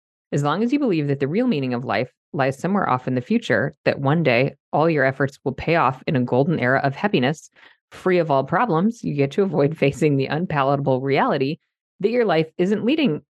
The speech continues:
toward some moment of truth that hasn't yet arrived." He's basically <laughs> s-, arguing that we should live our days as if we might not have more days, that we should not do things, not that we can't do some things, like,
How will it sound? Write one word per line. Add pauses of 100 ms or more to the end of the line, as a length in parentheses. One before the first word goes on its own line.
toward
some
moment
of
truth
that
hasn't
yet
arrived." (360)
He's
basically
<laughs>
s-, (240)
arguing
that (240)
we
should
live
our
days (120)
as
if (120)
we
might
not
have
more
days, (260)
that
we
should
not (240)
do
things, (460)
not
that
we
can't
do
some
things, (160)
like,